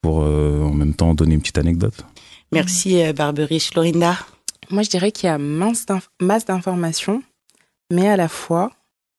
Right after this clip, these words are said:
Speaker 3: euh, c'est difficile, je pense déjà dans le foyer, au sein du foyer, dans beaucoup de foyers, d'en parler, parce que ça fait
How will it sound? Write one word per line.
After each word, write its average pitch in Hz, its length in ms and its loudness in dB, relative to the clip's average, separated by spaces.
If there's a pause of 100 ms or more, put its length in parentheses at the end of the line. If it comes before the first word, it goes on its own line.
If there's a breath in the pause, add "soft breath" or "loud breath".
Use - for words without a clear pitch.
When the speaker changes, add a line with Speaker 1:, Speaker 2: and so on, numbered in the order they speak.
(320)
Speaker 3:
euh, 170 260 0
c'est - 160 -4
difficile, 196 800 -4 (420)
je - 80 -12
pense 190 160 0
déjà 175 240 0
dans 175 140 0
le 165 100 2
foyer, 170 400 -2
au 196 80 0
sein 175 160 -8
du 165 140 -8
foyer, 170 400 -6
dans 170 140 -6
beaucoup 160 360 -8
de - 60 -14
foyers, 175 400 -6 (340)
d'en 175 140 0
parler, 165 420 -4 (460)
parce - 120 -6
que 185 40 -8
ça 165 140 -8
fait 156 120 -8